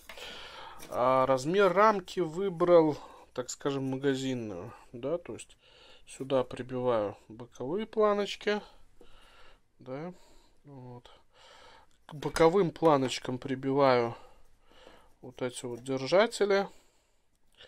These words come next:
Один держатель будет и второй держатель. Вот так вот. Вот. С одной стороны, с другой стороны.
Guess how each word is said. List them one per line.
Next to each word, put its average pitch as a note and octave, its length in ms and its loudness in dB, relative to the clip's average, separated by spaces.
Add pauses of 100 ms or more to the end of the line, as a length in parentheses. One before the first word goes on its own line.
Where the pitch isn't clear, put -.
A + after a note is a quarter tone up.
(440)
Один E3 280 -12
держатель E3+ 600 -4
будет C#3+ 420 -10
и A3+ 420 -8
второй A#2+ 600 -14
держатель. A#2 580 -18 (960)
Вот B2+ 140 -14
так - 240 -8
вот. A#2+ 240 -12 (1900)
Вот. B2+ 520 -16 (1600)
С - 120 -6
одной E3+ 280 0
стороны, D#3+ 400 -4
с B2+ 60 -8
другой C#3+ 320 0
стороны. E3+ 420 -2